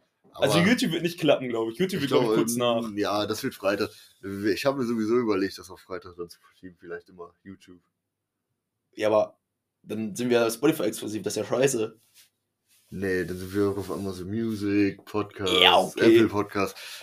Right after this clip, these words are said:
Speaker 2: äh,
Speaker 1: Fick Yout-, äh, fick Deezer, wollte ich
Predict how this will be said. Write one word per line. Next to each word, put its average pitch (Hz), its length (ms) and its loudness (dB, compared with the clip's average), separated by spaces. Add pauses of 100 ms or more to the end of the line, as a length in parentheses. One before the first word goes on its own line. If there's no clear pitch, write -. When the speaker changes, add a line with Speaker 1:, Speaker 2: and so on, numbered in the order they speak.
(140)
Speaker 2:
äh, 92 500 2 (220)
Speaker 1:
Fick - 200 -4
Yout-, 113 260 -4
äh, 110 120 -2
fick - 220 -12
Deezer, 113 420 -2 (140)
wollte 101 140 -10
ich 110 40 -12